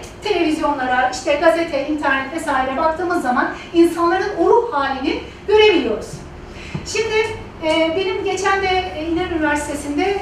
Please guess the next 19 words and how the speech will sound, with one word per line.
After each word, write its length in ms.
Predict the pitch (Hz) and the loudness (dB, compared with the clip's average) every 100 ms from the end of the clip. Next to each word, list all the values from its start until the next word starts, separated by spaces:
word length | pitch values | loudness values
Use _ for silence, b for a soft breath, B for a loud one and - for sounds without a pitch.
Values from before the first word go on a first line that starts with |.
| - | -4
bir 240 | 311 302 302 - | 0 0 -2 -6
sempozyuma 560 | - 311 330 320 320 349 | -2 0 0 -2 -2 -2
katılmıştım. 540 | 269 247 233 220 349 427 - - | -4 -4 -6 -6 -6 -8 -10 -6
İnşallah 520 | 349 339 320 311 311 339 | -2 2 2 2 0 2
o 40 | |
da 80 | 302 | 2
makale 380 | 294 302 294 285 | 0 0 0 0
olarak 380 | 277 262 262 | 0 -2 -2
yayınlanırsa 560 | 330 302 302 285 269 262 247 | -2 -2 0 -2 -2 -4 -4
görürsünüz 540 | 285 - - - - | -4 -6 -6 -8 -4
orada. 280 | 196 226 427 - B B B - | -2 0 -2 -2 B B B 0
E, 180 | 285 285 | 2 4
günümüz 540 | 359 359 415 427 - | 6 4 2 -2 -2
şiddet 440 | 359 392 427 440 | -2 4 4 4
problemlerine 960 | 349 330 302 277 254 247 240 247 - - - - - - | 2 4 4 4 0 0 -2 2 0 0 -10 -18 -16 -4
kalp, 300 | 339 392 - - - - | 0 0 -2 -8 -16 -2
ruh, 240 | 320 427 466 - 277 | 4 6 4 -4 -8
nefs 400 | 330 453 - - | -4 -4 -6 -2
bağlamında 800 | 320 294 294 285 277 277 359 - | 0 2 0 -2 -4 2 2 2